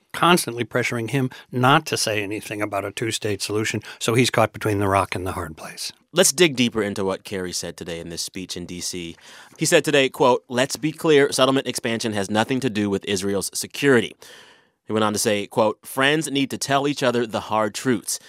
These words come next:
Speaker 2: Then he said that if Israel keeps annexing Palestinian territory, quote,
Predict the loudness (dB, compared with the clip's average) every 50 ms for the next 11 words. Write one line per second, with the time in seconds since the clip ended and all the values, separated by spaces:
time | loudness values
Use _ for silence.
0 | -20 -20 _ _ _ _ -6 -4 -2 0 0 0 0 0 0 0 0 0 2 4
1 | 4 4 4 4 2 0 -2 -2 -2 -2 -2 -4 -4 -2 -2 -2 -4 -4 -4 -2
2 | -2 -2 -2 -2 -4 -4 -4 -4 -4 -4 -4 -2 -2 -4 -4 -4 -4 -2 -4 -4
3 | -8 _ _ _ 0 2 4 4 2